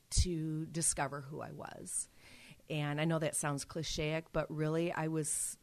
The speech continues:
the core of me was so buried and so hidden. I was just whatever anybody needed me to be. And it took me a while. Unfortunately,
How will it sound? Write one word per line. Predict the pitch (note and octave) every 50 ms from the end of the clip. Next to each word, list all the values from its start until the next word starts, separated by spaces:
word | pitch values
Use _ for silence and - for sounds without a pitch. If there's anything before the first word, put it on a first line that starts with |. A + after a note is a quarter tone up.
| -
the | D#3 D3+
core | - - - E3+ D#3+ E3 F3+
of | F#3+ F#3
me | F#3+ F#3+ F#3 F#3
was | E3 D#3 D3+
so | - - - E3 E3+
buried | D3+ C3 C3 C#3 C#3+ D3+ D#3 D#3+ F3+ G3+ G#3+ G#3+ A3 -
and | - D#3 D3+ D3+
so | - E3+ D#3+ D#3
hidden. | C#3 B2+ C3 D#3 D#3 D#3+ F3+ F#3 F#3+ G3+ -
I | D#3+ D#3
was | D#3 D3+ C#3
just | C3 D3+ D#3 D3 - -
whatever | D3+ D3 C#3+ C#3 C#3+ D3+ D#3 D#3 D#3+ E3+
anybody | - D#3 D3+ D3+ D3+ D3 D3+ D3 C#3+ C#3
needed | C#3 C#3 C#3 C#3 C#3+ C#3+ C3+
me | C#3+ C#3 C#3 -
to | - D3 C3
be. | C3 C#3+ C#3+ E3 F#3+ G#3 G#3 - - - - - - - - -
And | - D#3
it | D#3 -
took | - - - F#3 - -
me | F#3+ F#3
a | F#3 F3+
while. | F3 F3 E3+ F3 F#3 G3 G3+ -
Unfortunately, | - D#3 D3+ D3+ - E3 E3 - - - D#3+ D#3 - D#3 D#3 D#3